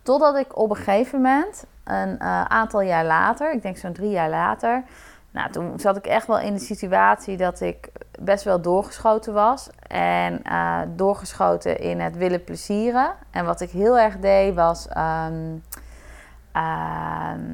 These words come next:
ja, continu kijken, eh, heel loyaal zijn aan anderen en eigenlijk minder loyaal zijn aan mezelf. Dus ik zei continu ja, als mijn manager me iets vroeg,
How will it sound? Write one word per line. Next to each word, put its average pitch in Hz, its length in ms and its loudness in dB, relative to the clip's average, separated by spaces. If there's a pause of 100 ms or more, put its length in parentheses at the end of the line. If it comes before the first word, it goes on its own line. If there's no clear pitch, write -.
(800)
ja, 165 280 0
continu 240 520 4
kijken, 220 840 4
eh, - 300 -8
heel 311 300 6
loyaal 233 420 4
zijn 214 240 0
aan 180 140 -4
anderen 254 480 2
en 190 100 0
eigenlijk 214 440 0
minder 202 320 0
loyaal 175 380 4
zijn 180 180 -6
aan 160 160 -4
mezelf. 165 420 -2
Dus - 180 -12
ik - 140 -8
zei 214 200 2
continu 240 400 2
ja, 180 200 2
als 170 120 0
mijn 185 180 -4
manager 202 400 -2
me 185 80 -6
iets - 200 -10
vroeg, 277 400 2